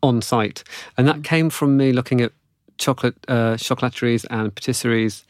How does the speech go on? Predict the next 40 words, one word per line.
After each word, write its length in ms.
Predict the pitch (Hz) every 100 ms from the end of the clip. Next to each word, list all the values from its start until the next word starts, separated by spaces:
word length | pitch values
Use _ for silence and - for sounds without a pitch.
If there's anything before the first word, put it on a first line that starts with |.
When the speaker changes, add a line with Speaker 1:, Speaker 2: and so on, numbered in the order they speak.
| _ -
Speaker 1:
in 80 | 120
Europe. 340 | 143 175 - - - - - -
And 220 | 120 110
you 60 | 120
could 120 | 123
see 200 | - 127
through 240 | - 131
the 60 | 117
back, 380 | 120 127 - -
and 140 | 120
the 60 | 113
family 240 | 131 123
had 80 | 123
been 180 | 127 117
making 280 | 123 123 123
them 80 |
through 160 | 113 123
the 80 | 113
back 200 | 117 113
in 80 | 117
a 60 |
tiny 280 | 104 131 127
Speaker 2:
Exactly. 180 | 123 120
Speaker 1:
little 100 | -
shoebox 440 | 139 123 117 -
space 340 | - 131 120 -
for, 100 | 107
like, 240 | 101 - -
fifty 320 | 127 - 120
years. 360 | 120 117 113 - - - - -
And 220 | 131 135 - _ _ -
when 180 | 143 139
we 100 | 135
started 420 | - 139 135 110 - -
thirteen 360 | - 123 123 113
years 160 | 131 120
ago, 200 | 104 110
you, 180 | 123 131 _ _
that 180 | - -
wasn't 540 | 131 135 127 123 -